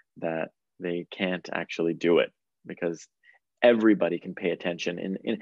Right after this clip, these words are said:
in a small way. And just to go a little bit further on that point, it's also not a question of having to pay attention for an extended period of time.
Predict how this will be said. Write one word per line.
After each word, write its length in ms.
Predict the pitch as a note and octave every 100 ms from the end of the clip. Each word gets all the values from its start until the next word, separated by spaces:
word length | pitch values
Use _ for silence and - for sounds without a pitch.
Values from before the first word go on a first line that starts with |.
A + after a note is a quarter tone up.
| -
in 120 | - A2
a 40 |
small 400 | - G#2+ F#2+ F2+
way. 300 | F2 E2 E2+ _ - - - - -
And 360 | A#2 A2 G#2+ - _ _ _ _ _
just 160 | B2 -
to 100 | B2+
go 180 | G#2+ A2+
a 60 |
little 140 | A#2+ A#2
bit 100 | A#2
further 280 | B2 A#2+
on 100 | A2
that 180 | G#2+ G2+
point, 300 | - A#2+ A2+ - _ _ _ _
it's 180 | C#3 -
also 340 | E3 F3 F#3+
not 400 | D3 A#2+ A#2+ A#2+
a 60 | A#2
question 420 | - A2 G#2 A2
of 100 | G#2
having 380 | - G2 G#2+ G#2
to 80 | G#2
pay 220 | G#2+ G2+
attention 480 | F#2+ G2 F#2+ G#2 F#2
for 240 | - F#2+
an 80 | F2+
extended 540 | F2+ - F#2 F#2+ F2
period 320 | - F2+ F2
of 100 | -
time. 360 | - D#2+ F2+ E2+